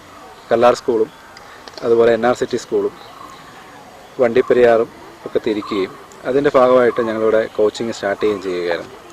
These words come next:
ഇവിടെ സെലക്ഷൻ ട്രയൽസ് വെച്ചപ്പം അസാധാരണമായിട്ട് ഒരു പത്തിരുപത് പെൺകുട്ടികൾ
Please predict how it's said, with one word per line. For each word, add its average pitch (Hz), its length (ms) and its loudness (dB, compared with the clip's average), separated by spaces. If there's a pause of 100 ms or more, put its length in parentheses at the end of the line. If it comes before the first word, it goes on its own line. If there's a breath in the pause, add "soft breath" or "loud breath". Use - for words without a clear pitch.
(240 loud breath)
ഇവിടെ 131 200 0
സെലക്ഷൻ 131 400 0
ട്രയൽസ് 151 300 4
വെച്ചപ്പം 117 400 0 (680)
അസാധാരണമായിട്ട് 143 920 2 (800 loud breath)
ഒരു 123 240 2 (160)
പത്തിരുപത് 139 420 6
പെൺകുട്ടികൾ 135 640 2